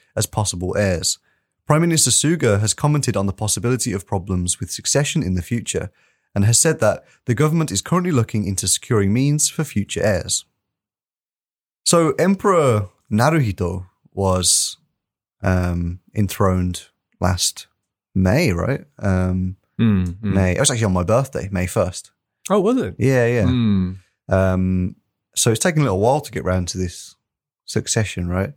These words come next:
Speaker 2: Mm.
Speaker 1: But I think the thing with this is it, it's not like a clean-cut succession because Naruhito doesn't have a son,
Speaker 2: Mm.
Speaker 1: right? So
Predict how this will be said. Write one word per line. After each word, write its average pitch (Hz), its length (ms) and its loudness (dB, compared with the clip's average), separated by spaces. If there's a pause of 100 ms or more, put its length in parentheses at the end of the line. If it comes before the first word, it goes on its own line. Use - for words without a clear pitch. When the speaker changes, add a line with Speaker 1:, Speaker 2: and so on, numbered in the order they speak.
(220)
Speaker 2:
Mm. 90 400 2
Speaker 1:
But 113 100 4
I 120 60 4
think 156 260 2
the 120 100 -2
thing 131 220 2
with 107 120 2
this 113 180 2
is 95 120 0
it, - 240 -4
it's 113 200 -2
not 127 160 2
like 120 200 0
a 95 100 -4 (220)
clean-cut 95 680 0 (320)
succession 98 500 0
because 90 200 -4
Naruhito 107 560 0
doesn't 95 220 -2
have 98 160 -4
a 90 60 -4
son, 92 440 0 (600)
Speaker 2:
Mm. 90 380 2
Speaker 1:
right? 92 300 2
So 95 400 2